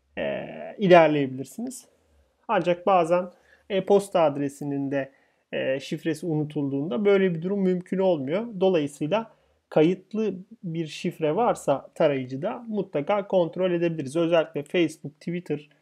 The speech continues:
e, Instagram gibi sosyal medya platformlarını sürekli kullandığımızda zaman zaman şifrelerini unutabiliyoruz.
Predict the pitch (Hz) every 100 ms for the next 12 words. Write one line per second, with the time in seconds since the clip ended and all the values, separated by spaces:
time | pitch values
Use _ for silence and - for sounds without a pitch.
0 | _ _ _ _ - 147 151 - 175 175
1 | 208 190 160 139 131 _ _ _ _ -
2 | 165 156 208 220 202 175 156 156 143 127
3 | - 131 127 127 135 - - 202 143 -
4 | 135 - 165 151 135 131 123 123 143 214
5 | 226 208 180 185 170 143 127 127 - 175
6 | - 147 135 170 180 151 170 165 160 127
7 | 180 -